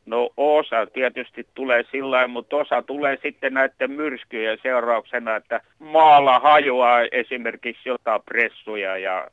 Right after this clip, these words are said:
sun muita, niin ne sitten lentelee mihin lentelee. Ja sitten noi,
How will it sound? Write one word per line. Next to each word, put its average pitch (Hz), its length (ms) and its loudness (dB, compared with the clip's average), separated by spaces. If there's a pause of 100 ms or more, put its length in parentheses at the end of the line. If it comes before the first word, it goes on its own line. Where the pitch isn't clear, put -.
(140)
sun 104 160 -14
muita, 104 440 -10
niin 90 220 -16 (240)
ne 117 240 -2
sitten 131 320 -2
lentelee 110 520 -2
mihin 110 320 -8
lentelee. 104 580 -6
Ja 107 220 -6
sitten 120 340 -10
noi, 127 280 -2